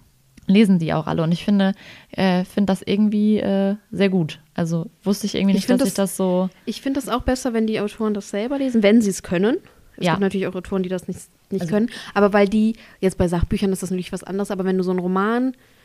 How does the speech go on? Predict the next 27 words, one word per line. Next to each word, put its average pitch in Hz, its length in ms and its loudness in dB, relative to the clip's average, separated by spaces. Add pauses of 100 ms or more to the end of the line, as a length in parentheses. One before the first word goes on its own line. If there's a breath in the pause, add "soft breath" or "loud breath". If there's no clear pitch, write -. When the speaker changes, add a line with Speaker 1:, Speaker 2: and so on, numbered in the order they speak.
(140)
Speaker 2:
als 196 280 -2 (400)
Autor 190 280 -4
selber 208 300 0
vorliest, 240 840 -4 (240 soft breath)
weißt 226 340 -2
du 240 60 0
ja 214 200 -2
auch, 196 220 -4
was 196 440 -6
für 220 120 -6
Gefühle 214 360 -2
du 190 100 -4
da 180 120 -2
reinstecken 190 520 -4
wolltest 165 300 2
in 165 80 2
Speaker 1:
Mhm. 170 40 2
Speaker 2:
diesem 170 160 -2
Moment. 165 420 -4 (180)
Speaker 1:
Das - 100 -14
Einzige, 220 240 0
was 202 100 0
ich 190 100 -6
verstehen 185 340 -4
kann, 180 180 -6
zum 175 140 -6
Beispiel, 170 560 -4